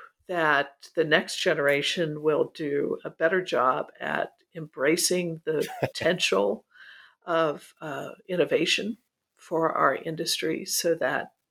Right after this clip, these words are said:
Speaker 1: we can truly change the way we build, uh, and we can truly change the impact that our built environment has on, on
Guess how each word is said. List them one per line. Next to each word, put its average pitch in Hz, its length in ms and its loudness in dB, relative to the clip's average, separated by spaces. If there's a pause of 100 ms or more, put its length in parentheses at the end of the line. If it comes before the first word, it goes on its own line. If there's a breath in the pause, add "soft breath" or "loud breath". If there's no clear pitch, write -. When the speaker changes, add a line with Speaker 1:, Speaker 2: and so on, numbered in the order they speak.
(120)
Speaker 1:
we 180 220 -6 (200)
can 165 500 -4 (420)
truly 240 540 2
change - 760 -4 (440 soft breath)
the 208 80 -10
way 185 220 4
we 202 160 -4
build, 185 440 0 (960 loud breath)
uh, 160 440 -2
and 175 220 0
we 170 140 0
can 175 180 -10
truly 208 480 -2
change 185 680 0
the - 220 -6
impact - 880 -2 (120)
that - 300 0
our 160 500 2
built 156 220 -2
environment 160 460 0
has - 500 0 (100)
on, 165 560 -2 (360)
on 143 280 -8